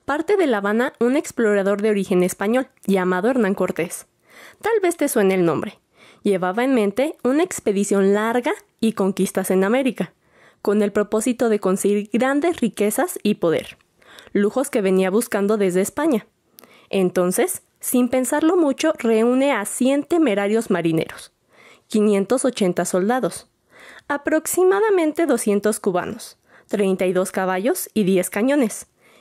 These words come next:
en un conjunto de once imponentes naves para cumplir su sueño. El sueño de dinero fácil en la humanidad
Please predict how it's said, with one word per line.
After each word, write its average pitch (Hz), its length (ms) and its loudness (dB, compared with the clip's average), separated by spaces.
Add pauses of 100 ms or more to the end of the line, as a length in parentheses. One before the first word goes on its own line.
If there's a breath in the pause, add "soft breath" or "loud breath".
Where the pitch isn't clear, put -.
(120)
en 269 200 0
un 302 100 2
conjunto 294 560 0
de 277 140 2
once 320 280 0
imponentes 214 720 0
naves 208 440 -2 (400 soft breath)
para 202 240 -2
cumplir 196 500 0
su 214 160 -2
sueño. 202 380 -2 (760)
El 262 180 0
sueño 302 320 2
de 370 120 2
dinero 233 400 2
fácil 233 360 0
en 220 120 2
la 190 80 2
humanidad 175 540 0